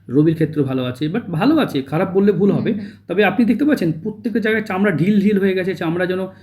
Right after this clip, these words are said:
Speaker 1: ভিতর থেকে যেন মাংস কমে গেছে, বুঝতে পেরেছেন? তো এরকম যাদের হয়ে যায় দেখবেন একটা বিছানা চাদর দেখবেন যেখানে মানে তুলো কমে যাবে দেখবেন, সেখানে দেখবেন গদি সেই জায়গাটা দেখবেন জড়ো হয়ে যায়, ঠিক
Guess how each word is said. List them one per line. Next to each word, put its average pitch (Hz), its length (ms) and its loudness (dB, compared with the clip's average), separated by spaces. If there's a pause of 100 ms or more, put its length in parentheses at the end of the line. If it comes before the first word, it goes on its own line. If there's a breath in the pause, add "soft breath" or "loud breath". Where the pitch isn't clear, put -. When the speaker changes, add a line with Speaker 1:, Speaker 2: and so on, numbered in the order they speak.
(200 loud breath)
Speaker 1:
ভিতর 151 160 -4
থেকে 196 160 4
যেন 190 120 2
মাংস 165 340 2
কমে 202 480 2
গেছে, 120 240 -2
বুঝতে 147 220 -4
পেরেছেন? 131 300 0 (480 loud breath)
তো 180 60 -4
এরকম 214 360 6
যাদের 214 220 4
হয়ে 160 180 4
যায় 139 140 2
দেখবেন 196 200 2
একটা 208 140 0
বিছানা 202 260 -2
চাদর 196 200 -2
দেখবেন 185 280 -4
যেখানে 196 440 -2
মানে 151 160 2
তুলো 226 260 2
কমে 196 220 2
যাবে 139 200 0
দেখবেন, 135 300 -2 (260 loud breath)
সেখানে 202 240 -2
দেখবেন 196 260 2
গদি 175 200 2
সেই 185 140 2
জায়গাটা 180 220 2
দেখবেন 180 140 0
জড়ো 165 220 2
হয়ে 139 180 0
যায়, 104 180 -8 (280 soft breath)
ঠিক 233 120 -6